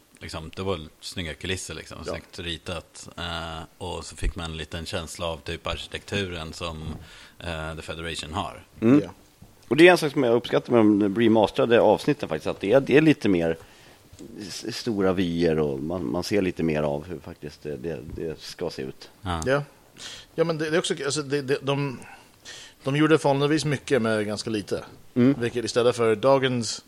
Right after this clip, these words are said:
Speaker 2: typ, så här, sätt att göra stuff är ju bara att, eh, C G I hela skit, hela vägen.
Speaker 3: Mm.
Speaker 2: Och det ser ju, det ser inte bra ut. Eller det, det, det ser fake ut oftast, det, typ, så det, det, när, när det ser för snyggt ut.
Speaker 3: Ja.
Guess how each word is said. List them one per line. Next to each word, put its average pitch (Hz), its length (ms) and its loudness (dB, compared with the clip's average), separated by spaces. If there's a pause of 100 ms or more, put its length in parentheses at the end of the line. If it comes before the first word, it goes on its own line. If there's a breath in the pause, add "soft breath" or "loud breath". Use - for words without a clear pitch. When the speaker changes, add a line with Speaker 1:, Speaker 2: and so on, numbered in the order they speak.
(140)
Speaker 2:
typ, 101 180 -10
så 107 100 -4
här, 92 140 -4
sätt 95 280 -4
att 101 60 -4
göra 87 220 -6
stuff 87 340 -8
är 95 60 -6
ju 92 80 -4
bara 90 160 -8
att, - 140 -12 (560 loud breath)
eh, - 60 -20 (400)
C 123 220 -2
G 101 120 -4 (160)
I 92 40 -4
hela 92 200 -8
skit, 90 220 -8
hela 98 140 -6
vägen. 85 300 -6
Speaker 3:
Mm. 101 180 2 (360 loud breath)
Speaker 2:
Och 123 80 0
det 131 80 2
ser 147 140 0
ju, 139 340 4
det 135 60 -2
ser 139 100 -2
inte 135 100 -4
bra 151 160 0
ut. - 180 -12 (260)
Eller 127 120 2
det, 120 140 -4
det, 127 120 2
det 120 140 -2
ser 127 160 2
fake 160 280 2
ut 90 60 -4
oftast, 90 320 -10
det, 101 100 -2
typ, 92 200 -10
så 107 80 -6
det, 107 100 -2
det, 110 100 -6
när, 113 120 -2
när 113 120 -4
det 107 60 -4
ser 113 140 -2
för 110 200 2
snyggt - 280 -4
ut. 71 260 -10
Speaker 3:
Ja. 110 200 0